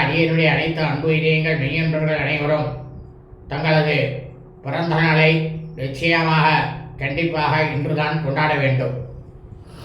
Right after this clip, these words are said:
இன்றைய யோகமானது இன்று காலை முதல் நாள் முழுவதுமே சித்த யோகம். இன்றைய விசேஷம் சுக்லபக்ஷ வளர்பிறை பிரதோஷம்.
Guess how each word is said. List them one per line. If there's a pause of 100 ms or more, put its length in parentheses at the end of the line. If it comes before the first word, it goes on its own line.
(2500)
இன்றைய (100)
யோகமானது (420)
இன்று (100)
காலை
முதல்
நாள்
முழுவதுமே (160)
சித்த (120)
யோகம். (680)
இன்றைய (140)
விசேஷம் (840)
சுக்லபக்ஷ (640)
வளர்பிறை (760)
பிரதோஷம்.